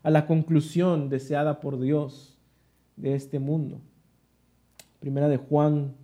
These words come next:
capítulo dos, verso ocho, lo vimos la semana pasada, dice: "Les escribo un nuevo mandamiento, el cual es verdadero en él y en ustedes,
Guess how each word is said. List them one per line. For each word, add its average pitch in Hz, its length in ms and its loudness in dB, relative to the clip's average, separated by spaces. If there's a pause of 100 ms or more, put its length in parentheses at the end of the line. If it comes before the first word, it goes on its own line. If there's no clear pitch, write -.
(140)
capítulo 135 520 -4
dos, 131 260 -2
verso 131 340 -4
ocho, 147 260 -2
lo 127 140 -2
vimos 135 240 -2
la 120 80 -4
semana 127 280 -8
pasada, 127 340 0
dice: 131 260 0
"Les 139 160 2
escribo 156 360 2
un 156 80 2
nuevo 156 260 2
mandamiento, 156 600 -2
el 131 80 -6
cual 139 240 -2
es 139 120 0
verdadero 143 580 -2 (1120)
en 139 240 0
él 170 340 6
y 170 120 -2
en 143 100 0
ustedes, 123 640 -8